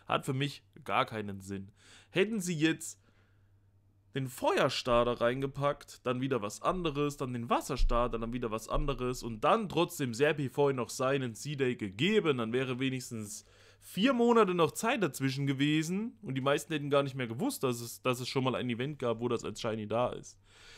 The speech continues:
Äh, das also dazu. Und was jetzt noch wichtig ist, dieses Wochenende eben das Raid-Wochenende mit Rayquaza.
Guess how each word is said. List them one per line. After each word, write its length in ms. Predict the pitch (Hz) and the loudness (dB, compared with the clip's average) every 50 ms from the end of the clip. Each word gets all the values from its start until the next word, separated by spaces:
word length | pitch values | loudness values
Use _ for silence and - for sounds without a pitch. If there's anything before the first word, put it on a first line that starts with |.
| - - - - - | -20 -20 -18 -8 -2
Äh, 540 | - 123 127 127 127 127 127 123 123 120 | 2 4 4 6 6 6 6 6 6 4
das 320 | 117 113 123 147 165 - 147 | 4 4 4 4 4 4 4
also 200 | 147 139 127 127 | 4 4 2 2
dazu. 600 | 120 135 143 165 185 - - 208 220 262 311 - - - - _ - _ _ | 4 6 6 6 4 2 2 2 4 2 0 -2 -8 -18 -20 _ -20 _ _
Und 420 | - 160 208 269 285 269 - - - - | 6 8 8 8 8 4 -4 -8 0 4
was 200 | 123 165 214 - | 4 6 6 4
jetzt 180 | 202 190 - | 2 0 2
noch 160 | 175 156 143 | 2 2 2
wichtig 320 | 190 254 240 - 208 - - | 2 0 -2 0 -2 0 2
ist, 260 | 143 165 175 - - | 4 2 2 2 0
dieses 300 | 175 196 214 208 151 135 | -2 -2 0 -2 -2 0
Wochenende 460 | 156 180 - - - 147 160 165 - | 0 -2 0 -2 -2 -2 -2 -2 -2
eben 200 | - 147 147 147 | -2 -2 0 0
das 220 | 143 135 - - 131 | 0 -2 -2 0 0
Raid-Wochenende 640 | 147 160 170 147 143 151 151 143 - 139 143 139 | 0 0 0 0 0 -2 0 -2 -2 -2 -2 0
mit 240 | 139 151 143 135 - | 0 -2 -4 -4 -2
Rayquaza. 1400 | 127 120 123 - - - - 95 101 113 123 131 131 135 131 127 123 117 110 120 101 98 87 78 85 90 - | -2 -2 -2 -2 -8 -8 -4 0 2 4 4 6 6 6 6 4 4 2 0 -4 -4 -4 -4 -4 -6 -8 -12